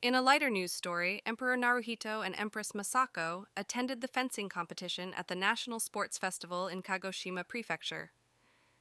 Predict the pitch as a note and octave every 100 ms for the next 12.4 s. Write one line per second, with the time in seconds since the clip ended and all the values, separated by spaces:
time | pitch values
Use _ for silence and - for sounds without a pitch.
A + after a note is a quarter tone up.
0 | - - D4+ D#4+ D4+ C#4 - C#4 C#4 C#4
1 | C4 A3 A#3+ A3+ - A#3 G3 E3+ F#3 _
2 | _ - A3+ A#3 A#3+ A#3+ A#3+ A#3 G#3 G3+
3 | A3 A3 G3+ F#3 F3+ G3 G3 D#3+ D#3+ E3+
4 | E3+ E3 F#3 F3+ - E3 D#3+ D#3+ E3+ _
5 | _ _ _ _ - A3+ C4+ C#4+ A#3 G3
6 | F#3 E3+ - - - G3 G3 - A3+ A#3
7 | G#3 G3 F3+ F3+ F3 F3+ G3 G3 F3+ -
8 | E3 E3 - _ _ - A3 A#3 - -
9 | C#4 D4 C#4 B3 G#3+ G3+ G3 - A#3+ A#3+
10 | A3+ F#3 - - G#3+ - - - G3 F#3+
11 | - - F#3 - A3 - F3 - E3+ D#3+
12 | - D3+ D3+ -